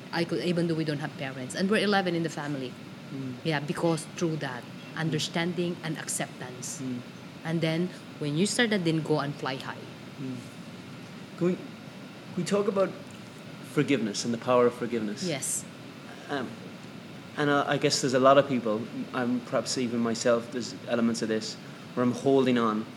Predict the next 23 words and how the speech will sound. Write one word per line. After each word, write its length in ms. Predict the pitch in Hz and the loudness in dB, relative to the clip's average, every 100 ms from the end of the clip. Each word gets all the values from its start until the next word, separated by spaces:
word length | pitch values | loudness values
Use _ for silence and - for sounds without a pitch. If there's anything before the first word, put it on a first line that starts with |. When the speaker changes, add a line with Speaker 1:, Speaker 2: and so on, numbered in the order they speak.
| - - - - | -14 -14 -14 -8
Speaker 2:
to 380 | - 123 113 110 - | -2 0 2 0 -2
a 80 | 127 | -2
wound 320 | 117 120 117 | 2 4 4
in 80 | 110 | 2
the 60 | 110 | 0
past. 340 | 117 104 - | -2 -4 -4
Speaker 1:
Yes. 420 | 165 147 135 - - - - - | -2 -2 -4 -10 -12 -14 -14 -6
Speaker 2:
And 500 | 120 113 113 117 117 - - - - 127 | 0 2 4 4 2 -6 -12 -14 -4 2
that's 180 | 120 | 6
actually, 380 | 143 147 131 127 | 6 6 2 2
because 340 | 113 127 135 139 | 2 6 6 8
I'm 100 | 131 | 6
holding 260 | 127 120 | 6 8
on 140 | 123 139 | 6 6
to 60 | 120 | 4
it, 60 | 107 | 2
it's, 300 | 107 - - | 0 -2 -2
it's 320 | - - - 113 - | -2 -2 -2 -10 -8
prohibiting 400 | 120 135 139 120 | 2 2 4 4
my 140 | 113 | 4
growth. 320 | 110 170 - 160 | 2 0 0 -2
Speaker 1:
Yes, 180 | 147 | -4
correct. 400 | - 175 151 131 | 0 2 4 2